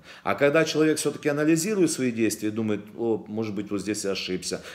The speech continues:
а может, вот так, о, как правильно сделать так, чтоб не обидеть того, как в этой ситуации правильно поступить, а как бы Всевышний на это посмотрел", то это очень-очень прекрасно. Получается, что человек знает, что у него есть эти пятна.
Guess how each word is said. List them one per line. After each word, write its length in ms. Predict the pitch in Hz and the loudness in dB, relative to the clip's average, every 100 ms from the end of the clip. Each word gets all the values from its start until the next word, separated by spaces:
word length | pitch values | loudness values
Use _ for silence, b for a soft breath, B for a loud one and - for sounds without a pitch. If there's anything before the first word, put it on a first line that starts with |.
| B | B
а 80 | 90 | -2
может, 240 | 113 113 | -2 -2
вот 220 | 123 139 | -4 -2
так, 300 | 101 92 87 | -2 -2 -2
о, 160 | 101 92 | -4 -2
как 220 | 113 113 | -4 -2
правильно 280 | 117 120 117 | -2 0 -2
сделать 300 | 113 123 123 | 0 0 0
так, 220 | 98 90 | -2 -2
чтоб 180 | - 87 | -6 -6
не 120 | 98 | -4
обидеть 400 | 104 113 123 123 | -4 -4 -6 -2
того, 420 | 135 113 101 95 | -2 0 0 0
как 260 | - 95 - B B | -2 -10 -12 B B
в 60 | 101 | -4
этой 180 | 104 | -2
ситуации 580 | - 135 - 120 101 104 | -2 -2 2 2 2 -2
правильно 380 | 90 98 95 90 | -2 -2 -2 -2
поступить, 520 | 95 - 92 90 82 | -4 -6 -8 -6 -6
а 60 | 82 | -6
как 220 | 95 104 | -6 -4
бы 80 | 131 | -2
Всевышний 520 | - 151 123 110 104 | 0 0 0 -2 -4
на 140 | 101 | -4
это 160 | 95 - | -4 -6
посмотрел", 580 | 98 92 92 - 82 71 B B - | -4 -4 -4 -6 -8 -8 B B 2
то 320 | 127 - - | 2 2 4
это 500 | 165 214 220 226 220 131 | 4 4 2 0 -2 -2
очень-очень 540 | 147 156 139 127 120 | 0 0 -2 -2 -2
прекрасно. 560 | 123 110 95 82 - - _ _ _ _ _ _ B B | -2 -2 -2 -2 -8 -12 _ _ _ _ _ _ B B
Получается, 600 | 107 110 117 139 135 139 | 0 0 4 4 4 0
что 160 | - 127 | -2 -2
человек 320 | 139 139 127 | 0 2 0
знает, 440 | 117 175 190 123 | 0 2 2 0
что 140 | - 104 | -2 -4
у 40 | |
него 140 | 95 95 | -2 0
есть 260 | 87 - | 0 -2
эти 160 | 85 85 | -6 -8
пятна. 420 | - 73 - | -8 -8 -10